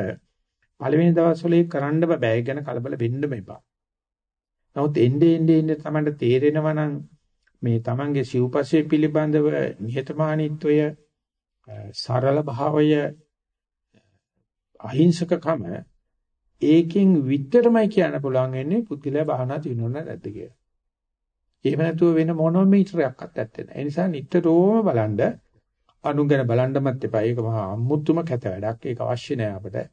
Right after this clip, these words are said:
තමන් මේ කටයුතු කරන්න යනකොට එnde, end, end, end තමන් භාවිතා කරන දේවල් පිළිබඳව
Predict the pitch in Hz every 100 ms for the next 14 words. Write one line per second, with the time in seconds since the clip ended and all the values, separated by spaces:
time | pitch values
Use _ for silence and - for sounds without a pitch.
0 | _ _ _ - 139 175 175 170 165 147
1 | 151 151 151 147 147 147 143 156 170 180
2 | 139 139 139 139 135 131 131 131 185 277
3 | _ _ _ _ _ _ _ _ _ _
4 | _ _ _ 117 95 120 127 123 - 98
5 | 139 147 147 147 151 139 123 131 139 147
6 | 147 147 156 156 170